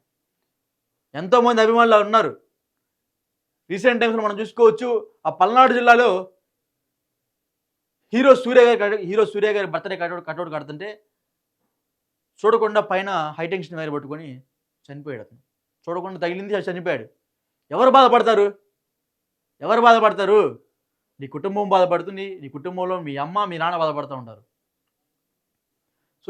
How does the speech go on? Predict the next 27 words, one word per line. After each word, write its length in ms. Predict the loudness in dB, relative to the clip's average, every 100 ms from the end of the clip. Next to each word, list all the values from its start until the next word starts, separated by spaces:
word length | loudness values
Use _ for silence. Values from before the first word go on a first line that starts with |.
| -8
ఇప్పటికైనా 400 | -2 2 4 2 0
సరే 140 | -2 -6 _ _ _ _ _ _ _ _ _ -8
ఇలాంటివన్నీ 400 | -6 -6 -6 -6
కొంచెం 180 | -6 -4 -4
తగ్గించుకోండి. 440 | -2 -4 -2 -2 -2
అభిమానం 320 | 0 -2 0 0
ఉండాలి, 220 | 2 2 0
డెఫినెట్గా 460 | -8 -12 -8 -6 -6
ఉండాలి, 220 | -8 -10 _ _ _ _ _ _ _ -16
అభిమానం 340 | -6 -2 -2 -2
ఉండాలి. 200 | -4 -6
ఒక 80 | -8 -12
ఆర్టిస్ట్ 300 | -12 -14 -14 -10
అంటే 100 | -10
అభిమానం 260 | -10 -12 -12
ఉండాలి, 180 | -10 -12
ఒక 80 | -12 -12
హీరో 180 | -8 -6 -6
అంటే 100 | -8
అభిమానం 240 | -8 -10 -14
ఉండాలి, 200 | -14 -16 -18 _ _ _ _ _ _ _ _ _ _ -18
ఒక 80 | -10 -10
వ్యక్తిగా 380 | -10 0 4 4 2 -10 _ _ _ _ _ _ -18
అతన్ని 220 | -12 -8
అభిమానించాలి 460 | -6 -4 -4 -4 -8
మనం. 120 | -10 -20 _ _ _ _ _ _ _ _ _ -14
అభిమానం 360 | -12 -6 -6